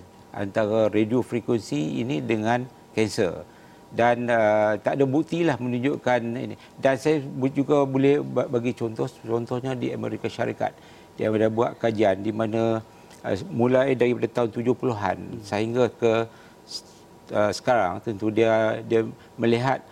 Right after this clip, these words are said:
Speaker 1: orang yang kena brain cancer
Speaker 2: Hmm.
Speaker 1: dengan guna, penggunaan telefon.
Speaker 2: Hmm.
Speaker 1: Because masa tujuh puluhan, lapan puluhan, penggunaan telefon adalah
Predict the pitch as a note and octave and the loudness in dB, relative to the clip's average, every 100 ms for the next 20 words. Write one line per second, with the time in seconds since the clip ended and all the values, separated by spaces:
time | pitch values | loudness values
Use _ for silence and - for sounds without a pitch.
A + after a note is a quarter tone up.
0 | - - A2+ A#2+ A#2 - B2 G#2+ A2+ C3 | -12 -2 0 0 -2 -2 -2 0 2 0
1 | G#2+ C3+ B2 D#3+ C#3+ E3 D3 C#3 A2+ B2 | 2 0 2 2 2 2 0 -2 -2 -2
2 | B2 A#2 A#2+ A#2+ A#2+ - - - - - | -2 -2 -2 0 -2 -4 -20 -20 -20 -6
3 | C3 B2+ C3 C3+ A2 B2 C3 D#3+ G2+ - | -2 0 0 -2 -2 -2 -2 -4 -4 -8
4 | - A#2+ G2+ - - - C#3+ - C3 - | -14 -12 -14 -18 -8 -2 -2 0 -2 0
5 | D#3+ D3+ D3 C#3 D3+ D3+ E3 D3+ C#3+ C#3 | 0 2 2 2 2 2 2 0 -2 0
6 | C#3+ C#3+ C3+ C3+ B2 C3 B2 C#3+ C3+ A#2 | -2 -2 -4 -4 -2 0 0 0 -2 0
7 | A2 | 0